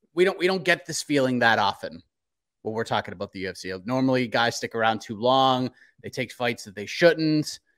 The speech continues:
and they go out on a really bad note. This is different. I,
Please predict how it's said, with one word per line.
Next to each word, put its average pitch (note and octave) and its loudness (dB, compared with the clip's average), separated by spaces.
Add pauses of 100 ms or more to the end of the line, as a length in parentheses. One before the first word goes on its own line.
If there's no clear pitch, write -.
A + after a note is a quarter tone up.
(320)
and B2+ 0
they C3 2
go C3+ 6
out C3 8
on B2 4
a A#2+ -2
really B2+ 2
bad A#2+ 6
note. B2+ 2
This B2+ 0
is A#2 -8
different. G2+ -6 (340)
I, A2 2